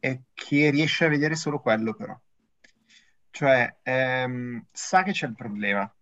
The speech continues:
Lannister. Lo percepisce, lo... e anche questo schiaffo è un po' la dimostrazione, perché lui poi quello che dice è, cioè, "Mm, ti ricordi Rhaegar Targaryen? Eh, era così forte, l'ho ucciso.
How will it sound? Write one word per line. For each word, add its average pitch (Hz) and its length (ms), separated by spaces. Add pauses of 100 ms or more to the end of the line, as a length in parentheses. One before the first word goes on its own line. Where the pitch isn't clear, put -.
Lannister. 104 680 (340)
Lo 117 440
percepisce, 120 1200
lo... 110 800 (280)
e - 80
anche 156 280
questo 160 280
schiaffo 156 420
è 127 40
un 117 60
po' 123 120
la 117 80
dimostrazione, 110 840
perché 113 240
lui 135 200
poi - 240
quello 113 180
che 139 140
dice 117 320
è, 107 220 (540)
cioè, 117 320 (440)
"Mm, 135 500 (100)
ti 151 120
ricordi 139 480
Rhaegar 131 260
Targaryen? 123 640
Eh, 139 160
era 143 180
così 147 240
forte, 117 420
l'ho 117 100
ucciso. 104 640